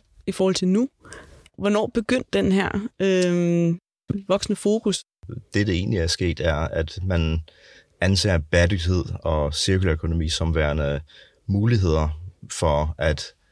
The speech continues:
Speaker 2: drive virksomheden videre i, øh, innovationsretning, og ikke bare en compliance og, og, og lovgivningsmæssig, øh, øh, retning. Altså, at, at man egentlig ser nu, øh, nye,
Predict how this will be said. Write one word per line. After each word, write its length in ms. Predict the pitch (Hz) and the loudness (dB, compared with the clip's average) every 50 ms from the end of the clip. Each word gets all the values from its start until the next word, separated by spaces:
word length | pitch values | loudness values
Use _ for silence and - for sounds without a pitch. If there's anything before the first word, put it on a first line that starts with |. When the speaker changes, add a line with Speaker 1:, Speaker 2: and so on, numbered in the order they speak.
| _ _ _ _ _ _ | _ _ _ _ _ _
Speaker 2:
drive 280 | - - 85 85 85 80 | -2 0 0 2 2 4
virksomheden 480 | 90 87 82 - 90 82 78 80 73 73 | 4 2 2 2 0 0 0 -2 -2 0
videre 360 | 85 92 90 95 104 107 104 98 101 - - | 0 2 2 4 4 2 2 0 -4 -8 -6
i, 360 | 82 82 78 76 73 73 69 | -4 -4 -2 -2 -2 -4 -2
øh, 680 | 67 71 71 67 67 65 65 67 65 65 67 67 65 - | -2 -2 -2 -2 -2 -2 -2 -4 -4 -4 -4 -4 -4 -4
innovationsretning, 840 | - 80 71 71 - - 120 - 92 90 78 73 - 76 78 82 80 - - - - _ | -4 -2 -2 -2 0 -2 -2 -2 0 -2 -2 -2 -2 -2 -4 -4 -4 -6 -10 -18 -10 _
og 120 | - 80 85 | 0 0 0
ikke 140 | 92 - - | 0 0 0
bare 460 | 85 78 78 82 82 87 90 73 76 | 0 0 2 2 2 0 0 0 -2
en 140 | 78 73 76 | -4 -4 -4
compliance 760 | - 80 73 78 76 85 82 90 90 - - - - - | -4 -4 -2 -2 -2 0 0 -2 -2 -2 -4 -4 -4 -2
og, 520 | - 78 76 78 80 78 73 76 76 - - | -2 -2 -2 -2 -2 -2 -2 -2 -4 -4 -4
og, 280 | 73 73 78 78 76 76 | -4 -6 -6 -8 -10 -8
og 380 | - - - - 67 69 71 71 | -8 -6 -6 -4 -4 -4 -4 -2
lovgivningsmæssig, 1040 | 78 80 85 90 90 95 90 80 78 76 - - 82 76 73 - - 82 78 78 73 | 0 0 0 0 0 0 0 0 0 -2 -4 -4 -4 -4 -4 -4 -4 -4 -2 -2 -2
øh, 400 | 67 69 67 67 - 65 69 69 71 - - - - - - - - _ - | -2 -2 -2 -4 -4 -6 -6 -6 -8 -10 -12 -18 -20 -20 -20 -20 -20 _ -6
øh, 60 | 85 | -4
retning. 540 | 80 73 73 69 - 64 67 69 76 76 78 | -4 -2 -4 -4 -4 -6 -6 -4 -4 -4 -2
Altså, 240 | 76 76 76 76 76 | -2 -2 -2 -2 -2
at, 120 | 73 71 65 | -2 -2 -2
at 120 | 80 78 | -4 -2
man 260 | 80 78 82 69 67 - - | 0 0 0 -2 -2 -4 -4
egentlig 380 | 107 104 85 85 85 - 76 76 | -2 -2 0 0 -2 -2 -2 -4
ser 340 | - - 95 85 71 73 76 73 | -2 -2 0 0 0 0 -2 -2
nu, 360 | 85 92 98 98 101 101 98 85 | 0 0 0 0 0 0 0 0
øh, 300 | 71 69 69 69 71 76 | 0 -2 -2 -2 -2 0
nye, 300 | 87 95 95 101 104 | 0 0 0 0 0